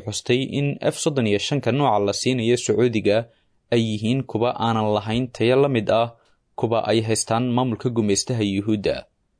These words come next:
Xogayaha arrimaha dibadda Maraykanka Mark Rubio ayaana markii kulamadii Maxamed bin Salmaan iyo Trump ay soo idlaadeen, waxa uu si toos ah ula xiriiray Benjamin Netanyahu, isagoona u xaqiijiyey in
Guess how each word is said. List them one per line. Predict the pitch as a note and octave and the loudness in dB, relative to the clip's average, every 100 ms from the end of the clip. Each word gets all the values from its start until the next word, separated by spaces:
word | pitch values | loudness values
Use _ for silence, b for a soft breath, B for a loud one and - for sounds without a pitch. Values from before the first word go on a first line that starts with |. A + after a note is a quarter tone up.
| _ | _
Xogayaha | - G#2+ A2+ C#3+ B2+ | -4 2 2 4 2
arrimaha | A#2+ C#3+ A#2 | 2 2 0
dibadda | A2+ C#3 A#2+ | 0 0 2
Maraykanka | G#2+ B2 D3+ A#2 A#2 | 2 2 0 -4 -2
Mark | C#3 B2 - | -2 -2 -2
Rubio | A#2 C3+ A#2 A2 B2 - | 0 2 2 2 2 2
ayaana | A2+ A2 A2+ | 0 2 0
markii | D3 - A#2 | -2 -2 -4
kulamadii | - G#2 A#2 C#3 A#2+ | -2 -2 0 0 0
Maxamed | G#2+ - C3+ G2 | -2 -2 -2 -2
bin | G2+ | -4
Salmaan | G2 A2 C3 B2 G#2 | -2 -2 -2 -2 0
iyo | G2+ | -2
Trump | - C#3 C3+ A#2+ | -2 0 0 2
ay | G2+ G#2 | 2 0
soo | - C#3+ | 0 2
idlaadeen, | A#2+ G2+ G2 G#2+ B2 b b _ _ | 2 2 2 2 0 b b _ _
waxa | - A2+ | -4 0
uu | A2 | 0
si | - D#3 | 0 0
toos | B2+ - | 0 0
ah | B2 A#2+ - | -2 -2 0
ula | C3+ | 0
xiriiray | D#3 A2+ G#2 G#2 C3 | 0 0 2 2 0
Benjamin | B2 D3 G#2 G2+ | 0 0 2 0
Netanyahu, | G2 - G2+ G#2 A#2+ A#2+ B2+ B2 b b _ | -2 -4 -2 0 2 2 0 -2 b b _
isagoona | A2 D#3 C#3 A#2 G#2+ | -2 2 2 2 2
u | E3+ | 0
xaqiijiyey | - - G#2+ G2+ A2+ | -2 -2 -4 0 0
in | B2+ | 0